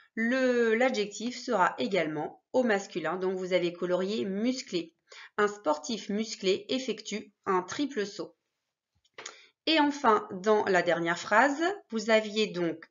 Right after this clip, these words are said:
le nom spectatrice, spectatrice qui était au pluriel, hein, je le vois, euh, avec le S de la marque du pluriel.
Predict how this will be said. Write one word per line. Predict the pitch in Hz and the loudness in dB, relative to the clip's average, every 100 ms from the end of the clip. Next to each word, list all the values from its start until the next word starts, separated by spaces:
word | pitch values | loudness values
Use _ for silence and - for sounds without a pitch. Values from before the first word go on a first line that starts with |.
| _ | _
le | 196 196 214 | -4 0 2
nom | 214 196 185 - _ | 2 2 0 -8 _
spectatrice, | - - - 175 - 190 185 - 277 359 - 440 440 - - | -20 -20 -6 -6 -2 0 0 -2 -2 -2 -4 -8 -8 -12 -20
spectatrice | - - 240 240 226 - - 233 - - 175 175 - | -6 -4 0 2 0 -2 -4 -4 -4 -6 -4 -4 -10
qui | - 202 | -8 -2
était | 190 185 175 | -2 0 0
au | - 147 | 0 -4
pluriel, | - 220 247 320 370 359 | -4 -4 0 2 4 4
hein, | 196 247 294 | 2 0 -2
je | 170 | -4
le | 165 | -4
vois, | 165 175 190 196 202 - - - | -4 0 2 2 -2 -12 -14 -2
euh, | 170 156 151 147 | 0 2 2 2
avec | 151 160 - | 0 -2 -2
le | - 160 160 - | -2 0 2 4
S | 208 208 - | 4 2 -4
de | 156 151 | -4 -2
la | 156 | -2
marque | 160 151 156 | 0 -2 -4
du | |
pluriel. | 160 214 247 302 | -6 -4 2 2